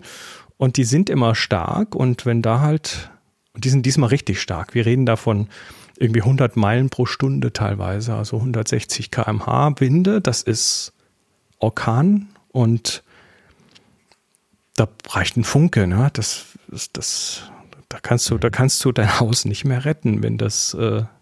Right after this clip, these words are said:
wenn, wenn so eine Feuerwalze mal ankommt mit so viel Sauerstoff. Na gut.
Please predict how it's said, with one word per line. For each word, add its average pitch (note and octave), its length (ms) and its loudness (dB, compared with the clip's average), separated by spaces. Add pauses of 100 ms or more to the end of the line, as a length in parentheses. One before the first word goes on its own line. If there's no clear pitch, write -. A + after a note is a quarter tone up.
(120)
wenn, A#2 240 -4
wenn A2 100 0
so A#2+ 100 0
eine A2 120 2
Feuerwalze A2+ 640 2
mal A2+ 180 0
ankommt A2+ 420 -4
mit A2+ 120 -8
so A#2 140 -4
viel A#2 320 -4 (720)
Sauerstoff. G2+ 640 -2 (1120)
Na F3+ 60 6
gut. A#2+ 240 -6